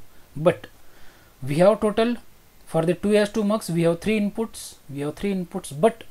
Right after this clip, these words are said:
already available inputs with and gate is only a two input.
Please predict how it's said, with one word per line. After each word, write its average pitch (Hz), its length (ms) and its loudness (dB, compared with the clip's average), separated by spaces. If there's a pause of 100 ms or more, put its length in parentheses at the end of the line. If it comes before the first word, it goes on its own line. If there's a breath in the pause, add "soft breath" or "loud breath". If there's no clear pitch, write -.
already 180 400 2
available 196 420 2
inputs 180 500 -2
with 180 160 -4 (1040 soft breath)
and 180 300 0
gate 185 160 2
is 180 120 0
only 185 600 2
a 240 180 0 (460)
two 139 100 -4
input. - 420 -10